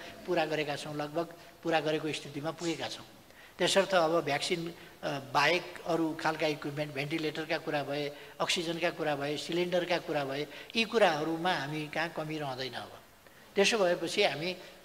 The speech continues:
अ, यसलाई अरू, अरू खालका औषधिहरू, अ, रेमडेसिभिर भनौँ, अ, या अरू खालका औषधिहरूको पनि अभाव नरहने खालको, अ,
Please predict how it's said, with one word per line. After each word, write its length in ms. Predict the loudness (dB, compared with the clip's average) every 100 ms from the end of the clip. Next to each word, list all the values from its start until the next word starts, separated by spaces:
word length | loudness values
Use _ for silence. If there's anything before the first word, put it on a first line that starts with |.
| -6
अ, 200 | -4 -6 -4
यसलाई 320 | -4 -2 -6 -2
अरू, 160 | 4 4
अरू 220 | 6 2
खालका 380 | 4 2 4 2
औषधिहरू, 520 | 2 -2 -2 -2 -2
अ, 20 | -6 -12 -14 -8
रेमडेसिभिर 800 | -4 0 0 0 0 0 -2 -4
भनौँ, 300 | -6 -4 -2
अ, 160 | -4 -2
या 180 | -4 -2
अरू 180 | 0 0
खालका 340 | 0 0 -2
औषधिहरूको 560 | -2 -4 -4 -6 -6 -8
पनि 220 | -6 -6 -8 -6
अभाव 320 | 0 2 2 2
नरहने 400 | 2 2 2 -4
खालको, 320 | -6 -6
अ, 40 | -8